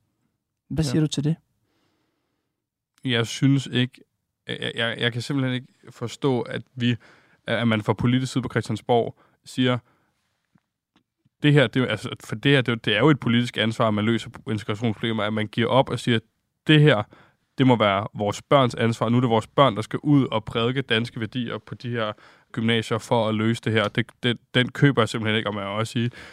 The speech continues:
Speaker 2: integration må jo også være et individuelt, øh, altså, du har i hvert fald, øh, en forpligtelse individuelt til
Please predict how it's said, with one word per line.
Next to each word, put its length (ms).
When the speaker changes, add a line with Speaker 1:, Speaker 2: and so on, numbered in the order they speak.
Speaker 2:
integration 760
må 180
jo 140
også 320
være 320
et 220
individuelt, 880
øh, 300
altså, 200
du 80
har 380
i 80
hvert 260
fald, 320
øh, 340
en 140
forpligtelse 880
individuelt 680
til 340